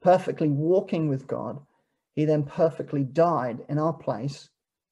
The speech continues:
for our sin. And that gap, that separation, um, between us, he bridged that gap that we might be brought near, that we might be reconciled to God. And we do this by repenting, by turning away from our sin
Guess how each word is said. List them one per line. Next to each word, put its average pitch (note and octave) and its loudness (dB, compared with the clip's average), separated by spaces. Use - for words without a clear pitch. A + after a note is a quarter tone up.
for C#3 2
our B2+ 0
sin. C#3 -10
And D#3+ 4
that D3+ -4
gap, D#3+ 2
that D3 2
separation, E3+ 2
um, C#3+ 6
between C#3+ 0
us, C#3+ -6
he D3+ -4
bridged E3 0
that - -4
gap C3 -2
that C#3+ 0
we D#3 2
might E3 0
be D3 -2
brought D3 0
near, D3 0
that C3+ -2
we D#3 0
might D3 -2
be C#3 0
reconciled C#3+ -2
to - -6
God. C#3+ -2
And C#3+ 0
we D3+ 0
do F#3+ 2
this C#3 2
by C3+ -2
repenting, D#3 -4
by C#3+ -6
turning D#3+ -4
away D3 0
from E3+ -8
our D3 -4
sin C3 -10